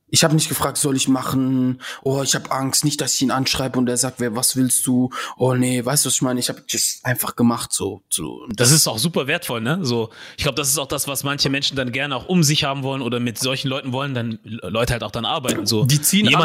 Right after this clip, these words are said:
Speaker 1: andere
Speaker 2: der
Speaker 1: auch
Speaker 2: einfach
Speaker 1: an.
Speaker 2: macht.
Speaker 1: Das zieht auch an, Bruder. Ich glaub auch, dass wir nach dem Podcast, ich und du, so, äh,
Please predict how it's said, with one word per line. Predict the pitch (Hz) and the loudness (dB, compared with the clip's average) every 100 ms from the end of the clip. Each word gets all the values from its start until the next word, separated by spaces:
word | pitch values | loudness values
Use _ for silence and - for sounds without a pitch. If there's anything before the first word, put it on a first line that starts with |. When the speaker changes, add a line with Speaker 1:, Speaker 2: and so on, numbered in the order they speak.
| 151 | 4
Speaker 1:
andere | |
Speaker 2:
der | 147 | 2
Speaker 1:
auch | 165 | 2
Speaker 2:
einfach | 170 160 | 2 2
Speaker 1:
an. | 143 | 2
Speaker 2:
macht. | 156 - - - _ _ - - | 0 -6 -10 -12 _ _ -18 -4
Speaker 1:
Das | 147 185 | 0 2
zieht | - 196 - | 4 2 4
auch | 156 | 2
an, | 147 190 170 | 2 2 2
Bruder. | 127 131 113 | 4 2 2
Ich | - | 2
glaub | 170 170 | -2 0
auch, | 175 165 | -2 0
dass | 170 151 | -2 2
wir | 151 | 2
nach | 170 | 0
dem | - 165 | -2 -2
Podcast, | 180 - 165 - | -2 -2 -4 -2
ich | 156 | 2
und | 160 | 2
du, | 151 165 | 4 2
so, | 165 156 - | 2 2 0
äh, | - | -2